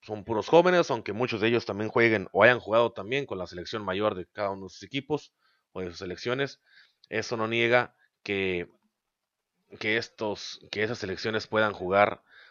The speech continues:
puedan jugar un buen fútbol, porque de que tienen la,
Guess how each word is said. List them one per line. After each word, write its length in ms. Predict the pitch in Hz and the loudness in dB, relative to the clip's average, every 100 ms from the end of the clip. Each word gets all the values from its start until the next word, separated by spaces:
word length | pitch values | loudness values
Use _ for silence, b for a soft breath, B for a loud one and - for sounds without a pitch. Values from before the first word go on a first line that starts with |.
| b - | b 4
puedan 220 | 123 117 | 4 4
jugar 300 | 104 107 120 | 4 6 6
un 160 | 113 | 4
buen 160 | 113 120 | -2 -4
fútbol, 580 | - 98 92 123 95 - b b b _ | -6 -12 2 2 2 -2 b b b _
porque 400 | 101 95 - 101 | -8 -6 -4 -2
de 160 | 98 95 | -2 -2
que 160 | 101 | -4
tienen 300 | - 143 151 | 0 2 4
la, 280 | 123 95 - | 4 2 -2